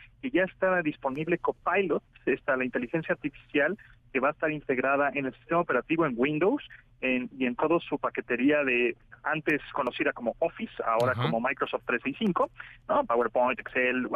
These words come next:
Speaker 1: Outlook, eh, Bing, el, el, el buscador, etcétera, ya va a estar integrada ahí,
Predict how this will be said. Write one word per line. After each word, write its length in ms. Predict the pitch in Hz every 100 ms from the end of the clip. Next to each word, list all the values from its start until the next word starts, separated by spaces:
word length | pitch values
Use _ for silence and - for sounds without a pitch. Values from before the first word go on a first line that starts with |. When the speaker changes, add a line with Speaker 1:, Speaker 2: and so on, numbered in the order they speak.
| 117
Speaker 1:
Outlook, 480 | 131 139 135 - - - _
eh, 120 | 131 -
Bing, 320 | 160 160 156
el, 120 | 135 -
el, 400 | 139 131 120 120
el 120 | 127 131
buscador, 420 | 120 139 131 139
etcétera, 460 | 135 139 - 165 - - _ -
ya 80 |
va 80 | 139
a 20 |
estar 240 | 139 147 139
integrada 540 | 139 131 123 131 151
ahí, 260 | 131 143